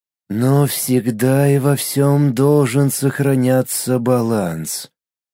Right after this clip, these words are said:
Одну неделю ты не сможешь посещать полигон оплотов. Перед тобой сейчас стоит выбор:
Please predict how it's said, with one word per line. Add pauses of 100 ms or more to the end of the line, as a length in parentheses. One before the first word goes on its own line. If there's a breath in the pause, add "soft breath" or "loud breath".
(140)
Одну
неделю
ты
не
сможешь
посещать
полигон
оплотов. (420)
Перед
тобой
сейчас
стоит
выбор: